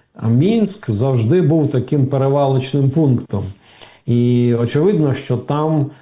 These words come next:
будуть вироблятися певні дії, певні рішення.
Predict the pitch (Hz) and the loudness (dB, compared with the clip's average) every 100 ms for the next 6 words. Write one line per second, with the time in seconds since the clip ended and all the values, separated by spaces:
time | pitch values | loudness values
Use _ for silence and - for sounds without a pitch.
0 | _ 120 139 143 143 143 - 127 143 143 | _ 0 2 2 0 -2 -4 0 0 2
1 | 147 156 123 110 - 107 120 117 113 110 | 0 0 -2 -4 -4 -4 -2 -2 0 0
2 | 107 104 104 _ _ - 104 160 185 151 | 0 -2 -6 _ _ -6 -2 2 2 2
3 | - 135 123 120 135 185 185 170 78 - | 0 0 2 2 2 -2 -2 -2 -2 -4